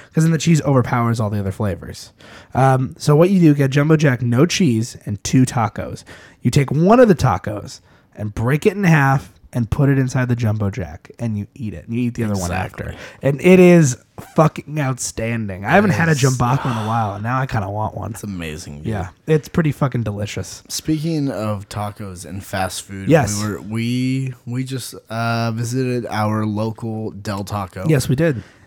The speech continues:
Speaker 2: And there was probably a British person there.
Speaker 1: Yeah, I couldn't tell if she was British or if she was Australian, but what gave her
Speaker 2: Maybe
Speaker 1: away
Speaker 2: she was South African.
Speaker 1: Could have been that too, but what gave her away wasn't even her accent. It was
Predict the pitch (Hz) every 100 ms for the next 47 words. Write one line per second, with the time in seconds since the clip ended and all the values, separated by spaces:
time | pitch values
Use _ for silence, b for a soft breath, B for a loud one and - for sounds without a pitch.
0 | _ 127 113 110 104 101 101 - 98 101
1 | 101 98 101 98 - - 170 196 202 180
2 | 185 135 110 110 104 123 - 156 143 160
3 | 160 160 156 147 208 240 226 277 359 277
4 | 302 269 240 170 139 - 165 165 214 254
5 | 262 - - 170 180 - 170 165 151 135
6 | 139 - 175 175 147 127 139 - B B
7 | - 185 180 202 233 254 220 165 180 165
8 | 143 127 - 104 98 85 90 - - 95
9 | 320 339 262 233 175 175 147 170 185 214
10 | 240 247 196 170 160 131 135 156 190 180
11 | 160 143 139 123 123 - 104 87 120 117
12 | 131 -